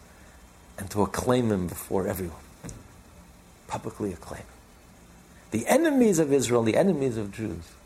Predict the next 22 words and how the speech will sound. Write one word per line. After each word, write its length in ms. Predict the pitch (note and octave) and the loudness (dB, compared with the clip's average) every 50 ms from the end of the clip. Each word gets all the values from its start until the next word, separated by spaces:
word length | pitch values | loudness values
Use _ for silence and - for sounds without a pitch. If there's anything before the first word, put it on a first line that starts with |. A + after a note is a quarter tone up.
| - - - - - - - - - - - - - - - - | -20 -20 -20 -20 -20 -20 -20 -20 -20 -20 -20 -20 -20 -20 -14 -8
will 200 | - - F#2+ F2+ | -4 -4 -4 -2
be 160 | F2+ G2 B2+ | 0 0 2
the 120 | C3 A#2 A2+ | 2 2 4
ones 480 | G#2+ G#2+ A#2+ A#2 A2 G#2+ G2+ F2 E2+ | 4 4 2 2 0 -2 -4 -6 -8
who 100 | F#2 F#2+ | -8 -6
will 280 | F2 F2+ F2 E2+ E2 - - - - - - - - - | -4 -2 -2 -2 -2 -4 -8 -16 -20 -20 -20 -20 -18 -12
parade 540 | - - F#2+ F#2+ A2+ C3+ C3+ A#2 G2 F2+ F2 | -8 -6 -4 -2 0 0 2 2 0 0 -2
and 120 | F2 E2+ | -4 -6
be 100 | E2+ F#2+ | -6 -8
proud 560 | - - - - - A#2+ A#2+ A2 F#2+ E2+ D#2+ - - - - - - - - - - - - - - - | -8 -8 -2 0 2 2 2 2 0 -2 -4 -6 -12 -18 -20 -20 -20 -20 -20 -20 -20 -20 -20 -20 -14 -8
and 100 | - - | -6 -6
acclaim 560 | - - - - - A2+ A2+ A2 G#2+ F2 C#2 | -6 -6 -8 -6 -2 0 0 2 0 0 -2
Israel. 340 | - F#2+ - - - - - - - - - - - - - - - - - - - - - - - - - - - - - - | -4 -6 -8 -8 -12 -16 -20 -20 -20 -20 -20 -20 -20 -20 -20 -20 -20 -20 -20 -20 -20 -20 -20 -20 -20 -20 -20 -20 -20 -20 -14 -10
We 120 | G2+ G2+ | -10 -8
have 180 | F#2+ F#2 - - | -8 -10 -10 -10
to 80 | - | -10
be 140 | D#2+ E2 E2 | -8 -6 -6
Mordechai, 540 | D2 D2 D2+ E2+ F2+ D#2+ C#2+ D2+ - - - - - | -6 -6 -4 -4 -4 -4 -6 -10 -14 -18 -20 -20 -18
the 60 | - F2+ | -12 -4
nation 400 | F#2 G#2+ A2+ A2 - - - E2+ | -2 0 0 0 -2 -6 -10 -8
of 80 | F2 | -8
Mordechai, 500 | D#2+ E2+ G2+ G#2 G2+ - F#2 - - - | -6 -4 -4 -4 -4 -6 -12 -16 -20 -20